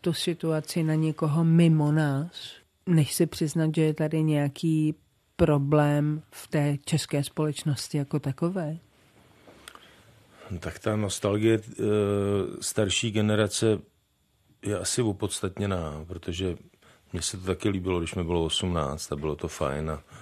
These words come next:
Speaker 2: možná, že jsem ty bolševiky každý den nevnímal, ale, eh, na druhou stranu, mm, jsou tady taky mladí lidi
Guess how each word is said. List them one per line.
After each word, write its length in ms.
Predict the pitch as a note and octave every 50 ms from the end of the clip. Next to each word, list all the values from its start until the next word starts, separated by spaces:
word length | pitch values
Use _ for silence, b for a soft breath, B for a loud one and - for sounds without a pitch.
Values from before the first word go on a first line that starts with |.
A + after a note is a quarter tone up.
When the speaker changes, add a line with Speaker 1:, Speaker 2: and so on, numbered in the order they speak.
| B B _
Speaker 2:
možná, 240 | - F#2 - F#2+ F#2
že 120 | F#2 F#2 E2+
jsem 200 | - - F2+ E2
ty 100 | F#2+ F2
bolševiky 560 | E2+ F2+ F2 - - F#2+ F2 E2+ - - F2
každý 340 | - F2+ E2+ E2+ F#2 F2+ F2
den 140 | F2+ F2+
nevnímal, 500 | F2 E2 D#2+ E2+ F2+ G2 G2+ F#2 F2+ E2+
ale, 200 | E2+ E2 E2 D#2+ B B B B B B B B B B B B B B -
eh, 440 | F2+ E2+ D#2+ D#2+ E2 D#2+ D#2 D2+ D#2+
na 100 | E2 D#2+
druhou 200 | E2 F#2 G2 F#2+
stranu, 500 | - - - G2 G2 F#2+ G2 G2 G2+ - - _ _ _ _ _ _ -
mm, 520 | - G2 F#2+ F#2+ F#2+ F#2 F#2 F#2 F#2 G2+ - - - -
jsou 240 | - - - F#2+ F#2
tady 220 | F#2+ G2 G2 F#2+
taky 200 | F#2 E2 - -
mladí 340 | G#2 G2+ G2 F#2 F#2 F#2 F#2+
lidi 440 | F#2 F#2 F2 F2+ F2+ F2+ F#2+ G2+